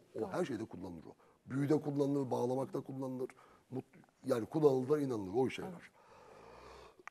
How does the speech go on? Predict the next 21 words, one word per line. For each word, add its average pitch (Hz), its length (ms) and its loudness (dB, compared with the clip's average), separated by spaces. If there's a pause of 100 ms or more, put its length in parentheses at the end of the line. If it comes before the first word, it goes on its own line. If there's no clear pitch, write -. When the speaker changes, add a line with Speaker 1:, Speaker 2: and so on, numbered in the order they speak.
(720)
Speaker 1:
<coughs> - 40 -4 (800)
Şimdi 175 240 2
efendim, 104 240 0
Faddallah 170 520 6
ne 165 140 2
diyor? 113 240 -2
Hurufilerin 123 640 -2
temel 120 260 -2
şeyini 98 240 -8
anlatıyoruz 73 460 -12
şimdi. 80 380 -10 (880)
"Varlık 180 760 6 (340)
sesle - 460 2
ortaya 76 360 -10
çıktı." - 360 -20
diyor. - 180 -20 (1040)
"Her 165 140 6
şey 143 160 -2
sese 117 280 -4
dayanıyor." 71 400 -12
diyor. 78 160 -20